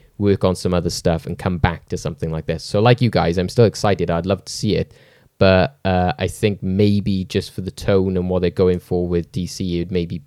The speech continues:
be better this come along later. It's kinda like Guardians of the Galaxy or something. I'm not sure, like, they would have been best having that in phase one or something like that. But I do also question this whole idea of, like, "Oh, well, the Snyderverse is not canon," because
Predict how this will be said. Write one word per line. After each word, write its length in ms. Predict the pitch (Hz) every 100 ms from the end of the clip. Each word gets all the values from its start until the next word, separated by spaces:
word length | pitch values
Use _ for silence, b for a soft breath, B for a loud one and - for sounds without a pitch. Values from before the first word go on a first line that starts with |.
| _
be 100 | 104
better 320 | 92 98 92
this 160 | 87 87
come 180 | - 90
along 260 | 87 87
later. 520 | 85 87 85 90 80 85 b b
It's 100 | -
kinda 160 | 147 120
like 120 | 113
Guardians 340 | 104 98 92
of 40 | 90
the 80 |
Galaxy 420 | 85 90 87 - 87
or 60 |
something. 260 | 82 90 85
I'm 100 | 87
not 120 | 95
sure, 160 | - 95
like, 160 | 90
they 120 | 90 90
would 140 | 92
have 40 |
been 120 | 92 90
best 380 | 95 90 - b b b b b
having 260 | - 95 98
that 200 | 90 87
in 80 | 90
phase 380 | - 85 85
one 300 | 85 87 76
or 80 | 78
something 320 | - 92 87
like 160 | 85 82
that. 300 | 85 82 90
But 260 | 95 90 b b -
I 140 | 92
do 340 | 98 127 131 135
also 260 | 123 -
question 760 | 113 120 104 - - 92 87 87 b b b b
this 200 | 101 -
whole 380 | - 104 98 87
idea 420 | 92 87 90 87
of, 100 | 87
like, 180 | 85 85
"Oh, 220 | 113 117
well, 320 | 107 104 101
the 100 | 101
Snyderverse 600 | 101 - 98 95 95 90
is 80 | 95
not 220 | 95 90
canon," 460 | - 98 90 87 90 b b b b b -
because 400 | 113 110 95